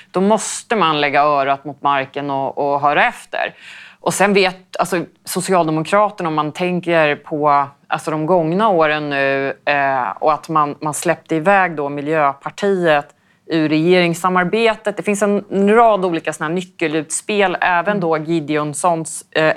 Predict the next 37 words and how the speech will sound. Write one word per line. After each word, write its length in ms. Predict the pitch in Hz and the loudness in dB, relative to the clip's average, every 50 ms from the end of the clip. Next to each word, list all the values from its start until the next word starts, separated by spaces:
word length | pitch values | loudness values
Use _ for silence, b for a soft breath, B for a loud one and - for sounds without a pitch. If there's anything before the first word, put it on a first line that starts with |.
| - 185 | 2 2
L 220 | 175 170 175 190 | 2 2 2 2
Os 340 | 208 220 220 202 - - - B B B B B B | 2 0 0 -2 -6 -10 -12 B B B B B B
utspel 680 | B - 196 180 - - - - - 165 160 156 151 151 | B 2 2 2 2 -2 -6 -4 0 0 2 2 4 2
om 200 | 151 151 151 151 | 2 2 2 2
att, 200 | 147 139 139 - | 0 0 0 -2
ja, 200 | - - 170 170 | 0 0 2 2
men 160 | 165 170 160 | 0 -2 -2
vi 80 | 156 165 | -4 -4
måste 320 | 165 165 175 - - - | -4 -4 -8 -8 -6 -4
ju 80 | 165 160 | -4 -2
lägga 220 | 151 151 143 151 | -2 -2 -2 -4
fram, 500 | 143 - 160 156 151 143 143 143 139 139 b b b b b b | -4 -2 0 0 0 0 0 -2 -6 -12 b b b b b b
eh, 240 | b - 151 143 143 | b 0 0 2 0
vår 360 | 147 156 196 214 208 202 190 | 0 0 2 4 4 2 2
politik 540 | 180 185 - 185 175 170 - - 143 135 - | 0 -2 -4 -4 -4 -4 -4 -6 -6 -6 -6
sen 280 | - - 165 156 156 151 | -2 0 0 0 0 0
om 100 | 147 147 | -2 -2
S 300 | 143 - - - - - | -4 -4 -6 -12 -10 -6
D 240 | - 151 151 143 139 | -2 0 2 2 2
vill 340 | 127 139 147 131 139 135 127 | 0 -2 -2 -2 -2 -2 -2
rösta 360 | 156 151 - - - - 220 | -2 -4 -4 -4 -4 -4 -4
på 180 | 202 - 180 165 | -2 -2 0 0
dem 160 | 160 156 156 | 0 0 -2
el-, 220 | 147 147 147 - - | -2 -4 -4 -6 -4
eller 200 | - 160 156 147 | -4 -2 -2 0
inte. 360 | 147 156 143 139 135 135 - 143 | 0 -2 -2 -4 -6 -8 -6 -2
Det, 240 | 156 170 165 156 | 0 2 2 2
det 200 | 139 151 160 160 | 2 2 0 0
får 120 | 156 - 170 | 0 0 0
vara 120 | 156 151 | 0 0
upp 180 | 147 139 - - | 0 -2 -6 -4
till 120 | - 190 | -2 0
dem. 240 | 220 208 180 151 - | 2 2 0 0 -2
Alltså 200 | - 165 - 180 | -4 -4 0 0
alla 260 | - 190 185 185 202 | 2 2 2 0 -2
de 140 | 202 185 175 | -2 -2 -2
här 260 | 175 156 147 143 139 | -2 -2 -2 -2 -2